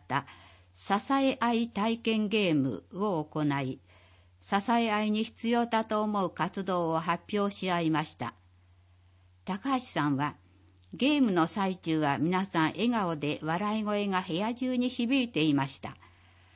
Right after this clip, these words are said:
この笑顔がこれからの地域づくりに大切なことです。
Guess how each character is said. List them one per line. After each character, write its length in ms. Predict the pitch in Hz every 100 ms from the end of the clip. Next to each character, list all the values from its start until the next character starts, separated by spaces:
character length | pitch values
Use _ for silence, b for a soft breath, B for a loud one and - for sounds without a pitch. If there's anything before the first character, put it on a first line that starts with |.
| b b
こ 160 | -
の 100 | 240
笑 180 | 285 294
顔 300 | 262 196 165
が 220 | 151 135 -
こ 100 | 202
れ 80 | 233
か 160 | 226
ら 100 | 226
の 160 | 202 165
地 220 | 165 202
域 180 | 214 220
づ 160 | 196 208
く 140 | 175
り 60 | 160
に 200 | 156 156
大 240 | - 190
切 280 | 220 247 240
な 160 | 240 240
こ 100 | 233
と 160 | 208
で 140 | 151 160
す。 200 | -